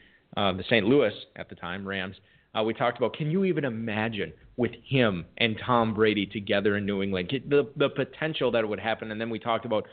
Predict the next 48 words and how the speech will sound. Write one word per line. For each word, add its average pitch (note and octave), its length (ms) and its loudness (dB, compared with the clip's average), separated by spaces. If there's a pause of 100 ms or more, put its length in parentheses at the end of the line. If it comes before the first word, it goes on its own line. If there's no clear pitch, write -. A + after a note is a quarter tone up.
(260)
what A#2+ 220 2
round A2+ 300 4
he G#2+ 80 -4
would A2 120 -2
be A2 80 0
going G#2+ 280 0
in G2+ 100 -4
drafts, G2+ 320 0
and G2 180 -10
certainly, G2+ 380 -2 (300)
uh, - 160 -2
he A2+ 120 4
did A#2+ 280 4
go A#2 260 4
high A2 400 0 (100)
in G2+ 140 -8
drafts, F#2+ 340 -4 (340)
uh, - 80 -12
never B2+ 200 -6
really A#2 220 0
lived G2 360 2
up - 220 -2
to F#2+ 140 0
it. G2 180 -2 (320)
Big G2 140 -4
part C3 200 4
of C3 80 2
that C3+ 240 2
is B2+ 180 -4
because C3 460 2 (420)
Julian A2+ 260 0
Edelman A2 320 0
has G#2 220 -4
emerged G#2 560 -2
as G2+ 160 -2
the G#2+ 100 -2
number G2 300 -2
one F#2 220 -4
receiver F2+ 520 -4
in F#2 120 -4
that F#2 180 0
offense. F2+ 400 0 (400)
Austin, D#3 380 2
you F3 120 0
were D3+ 240 4
in A2+ 160 -2
a G2+ 140 -4
bunch D3 420 0